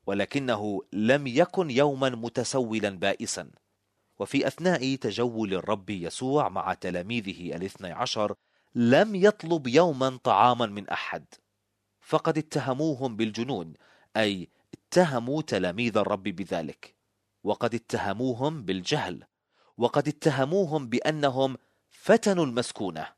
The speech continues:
وصدقوني أنهم لو كانوا متسولين لاتهموهم بذلك أيضًا، ولكنهم لم يتهموهم بذلك يوماً. وقد تقول: "ما نوع هذه المسكنة؟"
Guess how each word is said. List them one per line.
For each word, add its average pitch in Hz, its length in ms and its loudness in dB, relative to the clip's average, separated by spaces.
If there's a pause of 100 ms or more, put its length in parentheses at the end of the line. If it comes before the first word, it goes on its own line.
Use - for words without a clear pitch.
(580)
وصدقوني 90 880 -4 (560)
أنهم 143 420 2
لو 135 140 4
كانوا 160 380 0
متسولين 120 880 -2 (200)
لاتهموهم 135 920 2
بذلك 117 520 2
أيضًا، 104 480 0 (300)
ولكنهم 143 800 0 (200)
لم 127 320 2
يتهموهم 110 880 -4
بذلك 92 480 -4
يوماً. 82 460 -10 (680)
وقد 160 220 -2
تقول: 104 580 -4 (240)
"ما 131 300 2
نوع 123 480 2
هذه 104 340 -2
المسكنة؟" 101 540 -6